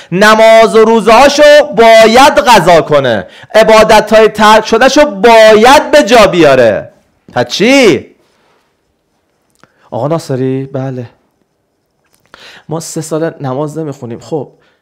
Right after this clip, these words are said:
از همین الان بخون، خداییش پشیمونی، فدای سرت، همین امروز نماز باشه، همین الان باشه نماز تو بخون. خب قبلی، حالا قبلی ها هم میخونی، فعلا امروز رو بخون. باریکلا، شروع کن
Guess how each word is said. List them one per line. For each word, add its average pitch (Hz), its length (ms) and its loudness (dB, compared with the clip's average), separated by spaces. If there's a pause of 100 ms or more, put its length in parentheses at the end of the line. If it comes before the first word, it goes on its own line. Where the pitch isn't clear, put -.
(160)
از 156 140 -8
همین 170 260 -10
الان 135 240 -10
بخون، 131 280 -18
خداییش 156 440 -8
پشیمونی، 139 520 -14
فدای 135 340 -10
سرت، 123 320 -12 (240)
همین 220 300 -12
امروز 226 320 -8
نماز 208 300 -8
باشه، 226 180 -6 (160)
همین 254 200 -4
الان 214 180 -4
باشه 349 220 -4
نماز 240 260 -6
تو 277 80 -8
بخون. 226 340 -8 (520)
خب - 200 -12
قبلی، 143 400 -10
حالا 175 200 -12
قبلی 131 420 -10
ها 139 100 -6
هم 139 60 -12
میخونی، 123 540 -14 (180)
فعلا 160 320 -12 (360)
امروز 143 280 -8
رو 147 60 -4
بخون. 123 400 -10 (140)
باریکلا، 101 720 -14 (260)
شروع 185 260 -16
کن 202 180 -12